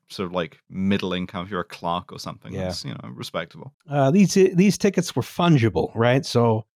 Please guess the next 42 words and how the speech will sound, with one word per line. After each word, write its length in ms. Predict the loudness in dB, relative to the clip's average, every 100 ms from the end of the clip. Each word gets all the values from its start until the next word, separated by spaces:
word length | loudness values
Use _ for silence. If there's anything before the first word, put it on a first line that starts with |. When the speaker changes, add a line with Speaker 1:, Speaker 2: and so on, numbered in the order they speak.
| _ -2
Speaker 2:
you 160 | 0
could 140 | 0 2
take 400 | 2 2 -4 _ _ _ _
any 300 | 2 6 6
London 400 | 6 6 6 4
Steamboat 500 | 4 4 4 4 2
Company 340 | 0 2 2
operated 460 | 2 2 2 2 0
ship 340 | 0 0 -2 -10 _ _ _ _
that 300 | 0 0 0
day 360 | 2 4 4 2
on 240 | 0 2 4
that 220 | 4 2
route, 420 | 2 2 0 -12 -8
route. 280 | 2 2 2
So, 360 | 0 0 0 -2 _ _ _
you 100 | 0
know, 300 | 2 2 0 -4 -2
you 100 | -2
could 240 | -2 -12 _ _ _ _
get 160 | 2 4
off 240 | 4 2
one 280 | 2 4 4
ship 320 | 4 4 4 2
at 180 | -4
Gravesend, 760 | 0 2 2 4 4 6 4 2 _ _ _ _ -2
get 160 | 2
on 120 | 4 6
another 280 | 6 4
ship, 420 | 2 4 2 2 _ _
and 240 | -6 -4
go 140 | 0 2
all 160 | 4
the 60 | 4
way 120 | 4
to 120 | 2 -2
Sheerness, 720 | 0 2 4 4 0 -6 -16 _ _ _ _
or, 340 | 0 2 2 2
you 100 | 2
know, 120 | 4
you 180 | 4 4
could 340 | 2 -2 -4